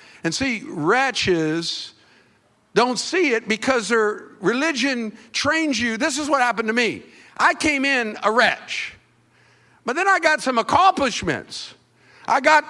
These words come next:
I got, the Lord worked in me, and I knew I was forgiven. And then I started leaning into me. And then it started being about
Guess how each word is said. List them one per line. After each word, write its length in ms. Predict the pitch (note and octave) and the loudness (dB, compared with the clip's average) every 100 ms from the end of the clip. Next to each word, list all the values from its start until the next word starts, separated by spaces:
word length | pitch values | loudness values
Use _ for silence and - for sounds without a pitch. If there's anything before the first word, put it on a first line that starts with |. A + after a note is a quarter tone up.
| - | -2
I 100 | A3+ | 0
got, 360 | D4 D4+ C#4 - | 2 2 0 -2
the 80 | A#3+ | 2
Lord 440 | D4+ F#4+ F4+ A3 | 4 6 4 2
worked 380 | A#3+ G#4 G#4+ - | 0 2 0 -2
in 160 | D4+ C4 | -2 0
me, 280 | A#3+ G#3 | 0 0
and 120 | E3+ C3+ - - - | -2 -4 -14 -12 -6
I 80 | E4 | 0
knew 120 | G4+ | 2
I 60 | E4+ | 2
was 80 | C4+ | 2
forgiven. 280 | D#4+ C4+ - - | -4 -4 -8 -4
And 140 | E4+ | -2
then 240 | G#4+ G#4 F#4 | 0 2 0
I 120 | E4+ | 0
started 600 | - G4 F#4+ F4+ D#4+ G#3 - _ _ _ _ | 0 2 2 2 -2 -8 -20 _ _ _ _
leaning 360 | F4+ G#4+ G4+ F4+ | -4 -2 0 0
into 240 | E4+ D#4 | 0 0
me. 720 | D#4 G#4 B4+ G#4+ G3+ G2+ D#2+ - _ _ _ | 0 2 4 2 0 -8 -14 -20 _ _ _
And 140 | - G4 | -6 -2
then 100 | G#4+ | -2
it 60 | |
started 360 | - E4 D#4+ D#4 | 2 4 4 4
being 200 | D#4 D4+ | 0 2
about 400 | D4+ D4 C4+ | 6 6 6